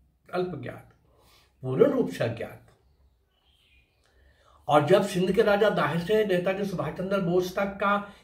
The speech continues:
एक हजार साल का, इससे भी ज्यादा का कालखंड में लाऊंगा, तो ऐसे शौर्य और वीरता के ऐसे अज्ञात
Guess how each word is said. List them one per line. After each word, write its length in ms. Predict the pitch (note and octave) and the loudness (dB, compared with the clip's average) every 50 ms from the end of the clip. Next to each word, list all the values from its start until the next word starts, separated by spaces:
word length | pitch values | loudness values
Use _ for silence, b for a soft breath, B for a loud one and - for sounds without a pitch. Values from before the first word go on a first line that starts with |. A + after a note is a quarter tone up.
| B B | B B
एक 240 | D3+ E3+ - - - | 4 4 4 4 4
हजार 480 | D#3 D3 D3 C3 B2 C3+ C#3+ F3+ G3+ - | 0 -2 -2 -2 0 0 0 0 -2 -4
साल 380 | - - - D#3 E3 F#3 G3 | -6 -10 -8 -8 -8 -8 -8
का, 500 | G3 - G3+ G3 G#3 G#3 G3+ - - - - _ _ _ _ _ _ _ _ _ _ _ _ _ _ _ _ - | -10 -8 -6 -4 -4 -4 -6 -8 -14 -20 -20 _ _ _ _ _ _ _ _ _ _ _ _ _ _ _ _ -6
इससे 280 | F3+ - - G#3+ A3+ | -6 0 4 6 6
भी 140 | A3 A#3 A#3+ | 6 6 4
ज्यादा 360 | - G3 G3 F#3 F#3 G3 G3 | 4 4 4 4 4 4 2
का 160 | G3 - G3+ G3 | 0 0 -2 -4
कालखंड 500 | - F#3 F3 F#3 G3 G3 - F#3 F#3 F#3+ | -4 -2 -2 -2 -2 -4 -6 -8 -10 -8
में 180 | - - G3 | -6 -4 -4
लाऊंगा, 460 | F#3 D#3+ D3 D3 E3+ F#3 F#3+ F3+ F3 | -2 0 0 0 0 0 0 -2 -2
तो 160 | F3+ - F#3 F3 | -2 -2 -4 -4
ऐसे 320 | D3 D3 D3 - - D#3+ | -4 -4 -6 -6 -8 -10
शौर्य 320 | D#3 - D#3 C#3 C3+ C#3 C#3+ | -8 -6 -6 -4 -4 -4 -4
और 140 | C#3 C#3 C3 | -4 -6 -6
वीरता 420 | B2 C3 C3 B2 - - B2+ B2+ | -8 -8 -10 -10 -10 -10 -10 -10
के 500 | A#2 - B2+ B2 A#2+ A#2+ A#2 b b b b b b b b b b b b b b b b b b _ _ _ _ _ _ _ _ _ _ _ _ _ _ _ _ _ _ _ _ _ _ - - | -10 -10 -10 -10 -10 -10 -10 b b b b b b b b b b b b b b b b b b _ _ _ _ _ _ _ _ _ _ _ _ _ _ _ _ _ _ _ _ _ _ -12 -10
ऐसे 680 | D3+ D3+ - - - - E3+ D3+ C#3 C#3 C#3 C3+ - - - _ _ _ _ _ _ _ _ - | -8 -8 -8 -8 -10 -10 -8 -6 -6 -6 -8 -12 -16 -20 -20 _ _ _ _ _ _ _ _ -6
अज्ञात 760 | E3+ E3+ - - - G#3+ G3+ G#3+ A3 A#3 A#3+ A3+ - - | -4 -4 -2 0 2 4 6 6 6 6 4 0 -2 -6